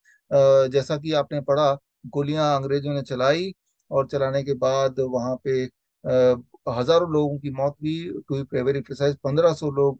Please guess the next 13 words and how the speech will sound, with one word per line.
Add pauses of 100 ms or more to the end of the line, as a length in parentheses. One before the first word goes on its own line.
मारे
गए,
बच्चे
मारे
गए, (640)
हर
तरह
के
किस्म,
बूढ़े
लोग
मारे
गए।